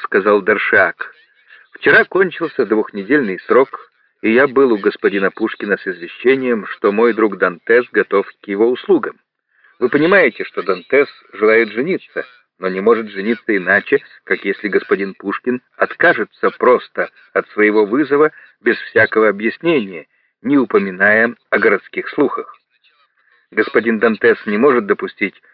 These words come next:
чтоб об нём говорили, что он был принуждён жениться и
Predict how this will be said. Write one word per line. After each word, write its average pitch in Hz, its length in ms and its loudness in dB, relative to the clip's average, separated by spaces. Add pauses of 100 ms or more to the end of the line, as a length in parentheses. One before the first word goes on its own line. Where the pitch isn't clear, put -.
(160)
чтоб 101 320 -2
об 104 200 0
нём 107 200 0
говорили, 104 440 2
что 101 240 -4
он 101 180 0
был 95 180 0
принуждён 101 600 0
жениться 107 560 -2 (580)
и 110 280 2